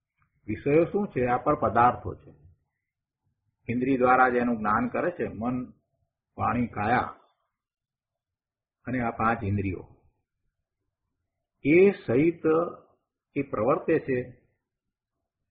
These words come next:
અને જે જે કાંઈ દેખાય છે એ બધું એ વિષયો છે. જે જે કાંઈ એ જુએ છે, જાણે છે, એ બધું વિષયો છે. તો એ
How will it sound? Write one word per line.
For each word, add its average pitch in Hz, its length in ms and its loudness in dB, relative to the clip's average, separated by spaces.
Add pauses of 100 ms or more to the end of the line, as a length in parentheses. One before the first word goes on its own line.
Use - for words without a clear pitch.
(420)
અને 180 200 0 (1080)
જે 120 140 2
જે 170 200 6
કાંઈ 180 440 0
દેખાય 156 500 2
છે 143 100 0 (800)
એ 180 120 0
બધું 143 340 2 (180)
એ 143 120 -2
વિષયો 156 460 2
છે. 110 180 -4 (1040)
જે 113 120 2
જે 143 180 2
કાંઈ 151 440 0 (560)
એ 123 40 -10
જુએ 104 360 0
છે, 143 180 -2 (500)
જાણે 101 300 -2
છે, 123 140 -6 (100)
એ 143 120 -4
બધું 135 260 0
વિષયો 90 440 -4
છે. - 140 -20 (2500)
તો 156 40 0 (120)
એ 180 100 6